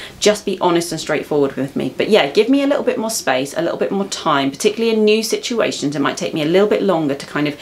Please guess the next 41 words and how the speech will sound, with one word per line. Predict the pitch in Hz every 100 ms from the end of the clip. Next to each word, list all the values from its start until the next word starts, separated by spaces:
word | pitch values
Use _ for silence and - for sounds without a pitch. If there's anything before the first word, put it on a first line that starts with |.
| - - -
get | - -
to | -
grips | 175 - -
with | 143 -
things. | - 135 143
And | 170 180 - - -
again, | - - 330 294
sometimes | 320 311 311 285
people | 262 233
forget | 220 - 220 - -
this | - -
because | - - 196 190 - -
I'm, | 180 170 170 165 -
you | 190
know, | 160 156
bright | - 160 165 170 165
and | 156 143
really | 160
high | 180 185
functioning | 190 170 139 - 170 170 170
and | 139
I |
seem | 139 156 170
really | 196
confident. | - 143 - - - - - -
That | - -
doesn't | 208 208 -
mean | 202 196
to |
say | - 190 151 143
that | 147
I'm | 165
not | -
frantically | - 165 175 - 156
paddling | - 156 156 147 151
below | 143 147
the | 135
water. | 147 151 - -
Remember | 151 170 190 -
the |
swan? | 202 - 170 175